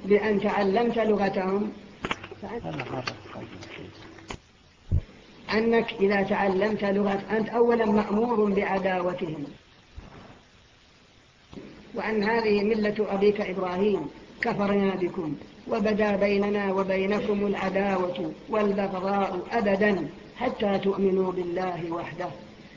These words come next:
لا تجد قوما يؤمنون بالله واليوم الآخر يوادون من حاد الله ورسوله. يا أيها الذين آمنوا لا تتخذوا عدوي وعدوكم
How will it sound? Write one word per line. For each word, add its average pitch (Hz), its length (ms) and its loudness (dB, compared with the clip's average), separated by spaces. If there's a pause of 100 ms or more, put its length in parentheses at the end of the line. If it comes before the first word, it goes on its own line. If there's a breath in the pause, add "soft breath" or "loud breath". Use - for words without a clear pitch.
(120)
لا 240 260 4
تجد 214 360 4
قوما 214 400 2
يؤمنون 208 640 4
بالله 202 440 2
واليوم 190 280 0
الآخر 190 340 -4
يوادون 208 880 0
من 190 120 -2
حاد 202 380 -2
الله 190 440 0
ورسوله. 170 460 -6 (520 soft breath)
يا 226 200 0
أيها 220 300 4
الذين 208 400 2
آمنوا 202 480 0
لا 240 220 2
تتخذوا 214 680 0
عدوي 202 520 2
وعدوكم 190 800 2